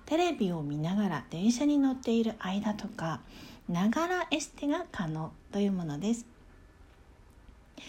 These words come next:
えー、日々忙しいどの方の願望も叶えられるように、えー、考えてケアを構成しています。えー、セルフエステは一日一回、一部分、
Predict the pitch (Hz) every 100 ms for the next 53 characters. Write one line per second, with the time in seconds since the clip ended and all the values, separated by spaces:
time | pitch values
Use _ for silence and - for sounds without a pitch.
0 | - - - - - - - - 185 175
1 | 226 202 180 180 233 269 277 285 233 320
2 | 370 320 302 240 226 294 285 220 233 233
3 | 247 240 240 226 233 262 269 269 285 277
4 | 247 226 220 254 277 269 - - - 175
5 | 165 160 - 185 185 175 160 - 240 262
6 | 269 - - - - 175 151 151 269 277
7 | 185 175 - 143 - - 175 190 214 240
8 | - - - - - - - - - -
9 | - - - - - 214 214 214 254 294
10 | 370 381 - 277 202 - - 254 294 302
11 | - 311 - 240 - - 262 240 - -
12 | - - 196 - 254 254 294 240 190 233
13 | 262